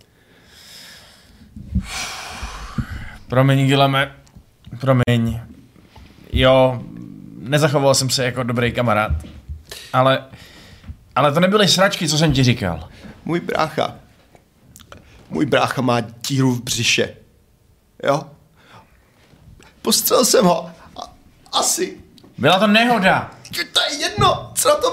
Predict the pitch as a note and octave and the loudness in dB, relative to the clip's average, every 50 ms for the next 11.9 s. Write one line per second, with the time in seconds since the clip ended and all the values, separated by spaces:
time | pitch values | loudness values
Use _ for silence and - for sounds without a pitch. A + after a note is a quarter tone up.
0 | - - - - - - - F4 C4 C#4+ E4 - D#4+ F4+ - - D#4+ E4 - - | -2 0 2 2 2 2 2 0 -2 -2 -2 0 0 0 2 2 2 0 2 2
1 | A#3 C#4 C#4+ D4 D4 - - C4+ B3+ B3 A#3+ - A3 A#3 B3 C4+ C4+ D4 E4+ E4+ | 4 4 4 4 2 0 0 2 4 4 4 4 4 2 2 2 0 -2 -6 -6
2 | F4 - - - - - _ _ _ _ _ _ - _ _ _ _ _ _ _ | -6 -10 -18 -20 -20 -20 _ _ _ _ _ _ -20 _ _ _ _ _ _ _
3 | _ - - - C4+ G#3+ - G#3+ G#3 - A#3 A3+ G#3+ G#3 G3 G#3+ G#3 G3+ - - | _ -20 -14 -12 -10 -4 -2 0 2 2 4 4 4 4 4 4 2 2 0 -6
4 | - - - - - - - - - - _ _ - - - - - - - - | -16 -20 -20 -20 -20 -20 -20 -20 -20 -20 _ _ -20 -20 -20 -14 -8 -8 -6 -6
5 | - - - - - F#3 - - F#3+ F#3 F#3+ A3+ G#3 G3+ F#3+ E3+ F#3 F3 F#3 F#3 | -8 -12 -16 -20 -20 -10 -4 0 0 2 2 4 4 4 4 2 2 2 2 2
6 | E3 E3+ F3+ E3+ G3 F#3+ F3+ - - F3 E3+ E3+ E3+ E3+ E3 E3+ E3+ E3 - D#3+ | 2 2 2 2 2 2 2 2 2 2 4 4 2 2 2 0 0 2 2 2
7 | D#3 D3+ D#3 D3 D3+ D3 - E3+ E3+ F3+ F#3+ F#3+ F3+ - A3+ - - - - G#3 | 2 4 4 2 2 4 2 2 2 2 2 2 2 0 -2 -2 -2 0 2 2
8 | C#4+ E4+ - G#4 F#4 D#4+ A3+ F#3+ - - - G#3 F#3+ F3 E3+ - G3 F3 D#3+ D#3+ | 2 4 4 4 4 4 4 2 2 2 0 2 2 2 2 2 2 2 4 6
9 | D#3 D#3 C#3+ C#3+ - - - - - D3 C#3 C3+ B2+ A2+ - - - - - - | 4 4 2 0 -4 -8 -4 0 2 2 2 2 0 0 -2 -2 -8 -18 -20 -20
10 | - - - - - - - - - - - - - - - - - - - - | -20 -20 -20 -20 -20 -20 -20 -20 -20 -20 -20 -20 -20 -20 -20 -18 -16 -14 -10 -8
11 | - - - - - D#3 F#3 A3+ - A#3+ B3 - - - - - - - | -8 -10 -8 -2 2 4 4 4 4 4 4 4 2 0 -2 -6 -10 -10